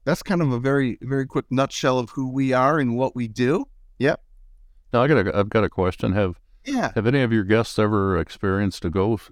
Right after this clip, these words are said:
Speaker 2: ghost while they were
Speaker 1: Oh,
Speaker 2: on tour?
Speaker 1: absolutely. We, we very frequently, I'm, I'm, I'm kind of the one that, that deals with the, uh, communications with customers and things like that. I'm, I'm the one that, that'll answer all of our emails on, I'd say, a,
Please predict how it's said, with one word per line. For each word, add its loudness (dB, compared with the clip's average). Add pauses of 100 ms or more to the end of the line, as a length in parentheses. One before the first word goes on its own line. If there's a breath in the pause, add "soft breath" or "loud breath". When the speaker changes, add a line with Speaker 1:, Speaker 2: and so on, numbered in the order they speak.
Speaker 2:
ghost -2
while 2
they 0
were 2
Speaker 1:
Oh, 2
Speaker 2:
on 0 (120)
tour? -6
Speaker 1:
absolutely. -2 (180)
We, -2
we -4
very 0
frequently, -2
I'm, 0
I'm, -2
I'm -2
kind -4
of -6
the -2
one -2
that, -4 (140)
that -2
deals 0
with 2 (160)
the, -4 (260)
uh, -2
communications -2
with -8
customers -2
and -6
things -2
like 0
that. 2
I'm, 0
I'm -2
the -2
one 0
that, -4
that'll 0
answer -4
all 0
of -2
our 0
emails 0 (200)
on, 0
I'd 0
say, -2
a, 0